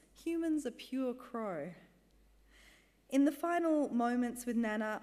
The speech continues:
I felt like her death coach. "Come on, you can do it." She ignored me, held on. She was very strong. I could see her fighting to breathe even when she stopped breathing,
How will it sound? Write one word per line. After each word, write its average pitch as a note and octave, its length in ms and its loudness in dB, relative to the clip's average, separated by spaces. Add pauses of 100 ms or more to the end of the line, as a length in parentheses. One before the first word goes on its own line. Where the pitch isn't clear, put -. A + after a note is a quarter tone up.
I B3 80 0
felt D#4 320 -2
like A#3 240 -4
her A3 120 -4
death F3+ 360 -8 (100)
coach. - 460 -12 (260)
"Come A#3 180 -2
on, A#3+ 460 2 (160)
you G#3 80 -16
can G#3+ 160 -6
do B3 280 -2
it." - 340 -10 (1040)
She - 180 -4
ignored F3 360 -4
me, F3+ 280 -6 (760)
held A3+ 300 4
on. F3 400 -4 (140)
She - 160 -6
was A#3+ 140 0
very C4 520 4
strong. D#3 600 -6 (420)
I A#3+ 60 0
could B3+ 160 -2
see D4+ 220 0
her C#4 120 4
fighting C#4 480 2
to C4 80 -2
breathe G3+ 380 -2
even C4+ 340 2
when B3+ 140 2
she B3+ 160 -8
stopped - 520 -6 (180)
breathing, G3 540 -4